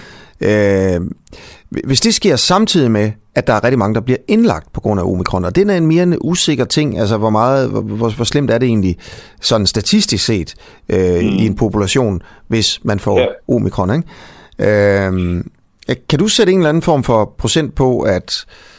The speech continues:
Speaker 1: at det går galt på begge måder samtidig?
Speaker 2: Jamen, problemet er, at hvis det går galt, så gør det på begge måder samtidig. Fordi hvis omikron
Speaker 1: Hvad er risikoen
Speaker 2: kommer
Speaker 1: for
Speaker 2: ind
Speaker 1: det? Altså sådan mere, når man sidder her og tænker,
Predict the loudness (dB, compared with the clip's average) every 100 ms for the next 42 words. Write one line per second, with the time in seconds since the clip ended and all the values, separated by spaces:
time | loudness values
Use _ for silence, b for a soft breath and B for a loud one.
0 | B B B -6 -2 0 0 2 2 2
1 | 0 -6 -16 -8 -6 0 0 2 2 2
2 | 0 -2 -2 -6 -8 _ -20 _ _ _
3 | _ _ _ _ _ _ _ B B B
4 | -2 0 2 2 0 -2 -8 -14 _ -4
5 | 0 2 2 2 0 -2 -2 -2 0 0
6 | 0 -2 -2 -2 -2 -2 -2 -2 -2 -2
7 | -4 -4 -8 -8 -6 -6 -2 0 0 -2
8 | B B B _ -2 0 0 0 -2 0
9 | 0 2 2 2 0 2 0 2 2 0
10 | -2 -8 -4 -2 0 2 2 2 2 2
11 | 0 0 0 0 0 0 -2 0 0 0
12 | -2